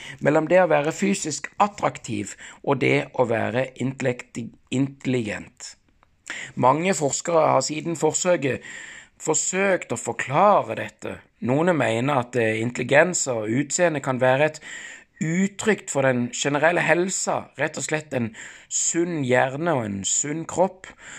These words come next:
Andre mener at, eh, sammenhengen er et resultat av utvelgelse over tid, og intelligente menn med gode jobber og god økonomi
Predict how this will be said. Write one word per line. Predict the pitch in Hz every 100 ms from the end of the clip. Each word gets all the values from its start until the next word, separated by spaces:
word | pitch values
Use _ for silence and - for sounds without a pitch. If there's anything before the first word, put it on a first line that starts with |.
| - -
Andre | 120 127 185
mener | 165 131 143
at, | 143 -
eh, | 127 117
sammenhengen | 113 143 147 160 170 156
er | 127
et | 127 -
resultat | 156 156 - 147 151 160 151
av | 123 117 - - -
utvelgelse | 175 202 - 151 120 113 127 123 - 131 127
over | - 135 165
tid, | 160 202 196 139 - - - - -
og | 131
intelligente | 135 139 131 147 185 185
menn | 147 139 170 180 120 98 _
med | 123 123 113
gode | 107 139 160 156
jobber | 147 147 - 160 123
og | 107
god | 135 175 156
økonomi | 143 131 143 175 151